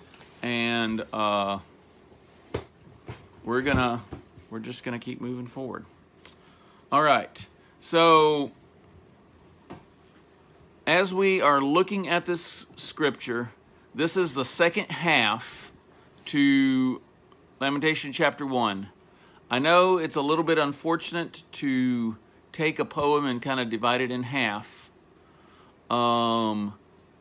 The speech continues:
and kind of lose some of the momentum that we had last week, but it is a somewhat natural break, and so hopefully if we can keep in mind,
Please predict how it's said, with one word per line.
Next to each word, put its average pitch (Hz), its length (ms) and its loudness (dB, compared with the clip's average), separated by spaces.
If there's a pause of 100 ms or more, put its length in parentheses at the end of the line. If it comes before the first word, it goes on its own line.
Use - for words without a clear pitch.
(140)
and 123 380 0
kind 143 180 0
of 120 140 -2
lose 147 600 -2
some 147 300 -2
of 127 60 -2
the 127 80 0
momentum 123 680 0 (300)
that 120 160 -2
we 131 140 -2
had 143 200 0
last 127 380 -2
week, 147 420 -6 (420)
but 139 560 4 (380)
it 135 100 0
is 190 380 4
a 143 220 2
somewhat 175 640 2
natural 135 480 -2
break, 143 560 -2
and 123 180 -8
so 135 140 -2
hopefully 180 680 2 (380)
if 123 140 -4
we 175 140 4
can 147 260 -2
keep 175 260 -4
in 147 140 -2
mind, 123 720 2